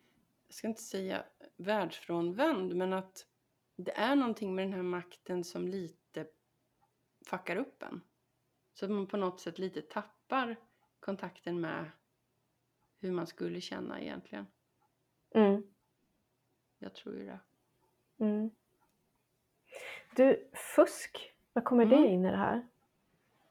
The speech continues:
Speaker 1: Ja, just det, för
Speaker 2: Det är
Speaker 1: det är
Speaker 2: ju
Speaker 1: också
Speaker 2: elaka
Speaker 1: en
Speaker 2: lögner. Ja.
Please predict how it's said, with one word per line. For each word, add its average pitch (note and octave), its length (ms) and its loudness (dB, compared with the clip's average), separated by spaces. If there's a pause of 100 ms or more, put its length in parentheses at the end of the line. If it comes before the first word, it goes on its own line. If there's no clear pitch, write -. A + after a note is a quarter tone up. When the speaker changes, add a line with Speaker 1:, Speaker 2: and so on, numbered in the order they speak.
(500)
Speaker 1:
Ja, G3 80 -6
just C#4+ 340 -2
det, - 40 -8
för A#3 60 4
Speaker 2:
Det C#4 60 10
är C#4 60 12
Speaker 1:
det A#3 60 12
är A3 220 12
Speaker 2:
ju G3 100 12
Speaker 1:
också F#3 160 8
Speaker 2:
elaka D4 200 6
Speaker 1:
en G3 80 8
Speaker 2:
lögner. F3 420 4 (600)
Ja. A3+ 320 0